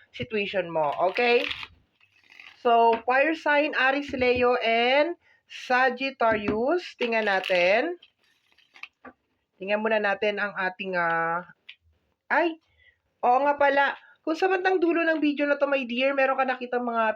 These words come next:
picture ng mga truck, okay? Ah, truck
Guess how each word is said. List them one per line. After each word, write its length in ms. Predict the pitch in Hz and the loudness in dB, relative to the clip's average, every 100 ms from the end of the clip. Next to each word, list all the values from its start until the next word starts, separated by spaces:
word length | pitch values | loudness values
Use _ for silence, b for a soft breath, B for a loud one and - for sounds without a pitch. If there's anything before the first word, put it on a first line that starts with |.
| 233 | -4
picture 320 | 220 - 247 | -10 -2 -2
ng 160 | 240 | 0
mga 320 | 226 202 196 196 | -2 -2 -4 -4
truck, 480 | 175 165 202 269 | 0 2 2 0
okay? 720 | - 208 202 190 196 220 294 294 B B B | -2 -2 0 0 2 2 0 -4 B B B
Ah, 560 | 214 226 220 214 202 202 | 2 4 6 4 2 0
truck 160 | 262 | -2